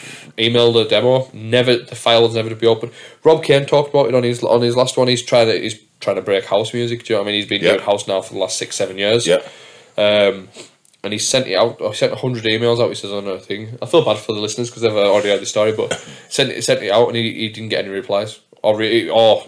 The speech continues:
Speaker 1: automatic rejections and stuff like that.
Speaker 2: It's terrible,
Speaker 1: Uh,
Speaker 2: that, man. It's terrible.
Speaker 1: And I, I've sent my, like, my, my house tunes out. I did a bit of, uh, I did house. I did, um,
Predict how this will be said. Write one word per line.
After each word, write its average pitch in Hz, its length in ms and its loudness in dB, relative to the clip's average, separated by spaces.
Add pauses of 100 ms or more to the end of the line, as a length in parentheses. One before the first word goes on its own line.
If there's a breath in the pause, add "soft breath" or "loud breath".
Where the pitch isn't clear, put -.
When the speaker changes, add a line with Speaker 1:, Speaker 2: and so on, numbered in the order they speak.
(120)
Speaker 1:
automatic 104 380 0
rejections 104 440 -10
and 107 80 -12
stuff 107 140 -16
like 95 120 -6
that. 98 120 -14 (200 loud breath)
Speaker 2:
It's - 140 -8
terrible, 123 480 4
Speaker 1:
Uh, 95 40 -2
Speaker 2:
that, 78 80 -8
man. 80 280 -8
It's - 120 -20
terrible. 107 460 -6 (100)
Speaker 1:
And 123 140 0
I, 156 320 2
I've 156 100 0
sent - 220 0
my, 120 180 4
like, 101 380 0
my, 107 260 -6
my 101 360 -6 (140)
house 117 300 -2
tunes 127 400 0
out. 123 240 4
I 101 160 0
did - 160 -4
a - 80 -2
bit - 240 0
of, 101 260 -6
uh, 98 600 -4 (480)
I - 40 -10
did 110 140 -10
house. 123 400 2
I 104 60 0
did, 101 260 -4 (960 loud breath)
um, 104 600 2